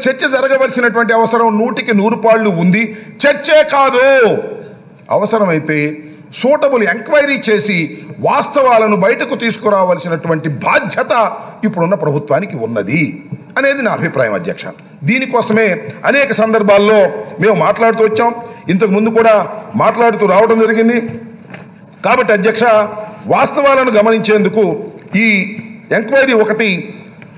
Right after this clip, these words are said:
చేయాల్సినటువంటి అవసరం ఉంది ప్రభుత్వం. ఇవాళ ఇంత పెద్ద ఎత్తున మరి ప్రచారం జరుగుతూ ఉంది ఈ రాష్ట్రంలో, దేశంలో. చంద్రబాబు నాయుడు గారు ముఖ్యమంత్రిగా ఉన్న సమయంలో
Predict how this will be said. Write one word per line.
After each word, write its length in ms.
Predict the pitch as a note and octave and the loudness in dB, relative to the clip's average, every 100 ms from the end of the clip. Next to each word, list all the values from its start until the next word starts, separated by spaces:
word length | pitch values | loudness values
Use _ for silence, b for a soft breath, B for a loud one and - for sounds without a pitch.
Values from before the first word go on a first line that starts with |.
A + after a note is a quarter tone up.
| - - - - - G3 | -20 -20 -20 -20 -8 -2
చేయాల్సినటువంటి 680 | A#3 A#3+ G3+ G3+ F3+ F#3 | 0 0 -2 -2 -2 0
అవసరం 320 | D3+ D#3+ F3 D#3 | 0 0 -2 -2
ఉంది 140 | D#3 | 0
ప్రభుత్వం. 500 | C#3+ C#3 D3 D#3+ E3 - - D3 | 0 -2 -2 -2 -4 -4 -14 -4
ఇవాళ 240 | D3 D#3 | 0 0
ఇంత 260 | D3 - - | 0 -4 -6
పెద్ద 200 | C#3 F3+ | -2 0
ఎత్తున 460 | B3+ G#3 A3+ G3 - - - - - - | 0 0 0 0 -6 -16 -14 -14 -14 -4
మరి 140 | - F3+ | -2 0
ప్రచారం 440 | D#3 D#3 G3 G3 | 0 2 2 2
జరుగుతూ 360 | E3+ F3 F3+ F3 | 0 -2 0 0
ఉంది 180 | F3 | 2
ఈ 40 | D#3+ | 2
రాష్ట్రంలో, 500 | D3+ D3+ E3+ E3+ E3 | 2 0 -2 -2 0
దేశంలో. 760 | C#3+ E3 G#3 G3 F#3+ F#3 - - - - - F3 | -2 0 0 2 0 -2 -10 -18 -20 -20 -6 -2
చంద్రబాబు 340 | E3+ F3 E3+ | 0 2 2
నాయుడు 200 | E3+ D#3+ | 2 0
గారు 400 | D#3 E3 E3 D3+ C#3+ | 2 0 0 -4 -6
ముఖ్యమంత్రిగా 520 | C3+ F3+ E3 D#3 D#3 | -4 -2 -2 0 0
ఉన్న 160 | D3+ C#3+ | 0 0
సమయంలో 680 | D3 F3 G3+ G3+ F#3+ - | 0 0 2 2 0 -2